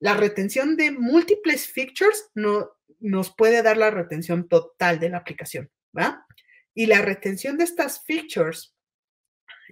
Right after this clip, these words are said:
eh, podemos decidir cómo afecta, o sea, podemos nosotros tener una métrica de cómo esta retención afecta la retención de la app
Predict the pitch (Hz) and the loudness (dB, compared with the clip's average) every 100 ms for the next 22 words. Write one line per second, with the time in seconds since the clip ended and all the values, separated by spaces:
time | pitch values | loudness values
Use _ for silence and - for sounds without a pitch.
0 | - 202 185 185 180 - 196 208 247 247 | -6 -2 0 0 -2 -2 0 2 0 -2
1 | 208 190 190 180 208 254 - - - - | -2 -2 -4 -4 -2 -2 -6 -20 -20 -20
2 | _ _ _ _ - 320 359 339 - 302 | _ _ _ _ 0 2 4 4 2 -2
3 | 302 - 392 - - - - 240 269 269 | -2 2 0 0 -10 -4 0 0 0 -2
4 | - 254 240 214 208 220 202 196 208 220 | -2 -4 -4 -2 -2 -2 -4 -4 -8 -2
5 | 247 285 185 - 220 262 285 - 294 269 | -2 -2 -8 -4 -4 -4 -8 -8 -6 -4
6 | 254 175 170 196 247 - 175 170 - 262 | -4 -6 -4 -6 -6 -6 -6 -6 -2 0
7 | 269 - 320 233 185 175 165 185 180 175 | 2 2 2 2 0 -6 -8 -6 -4 -2
8 | 175 160 - 170 170 | -2 -4 -2 -2 -2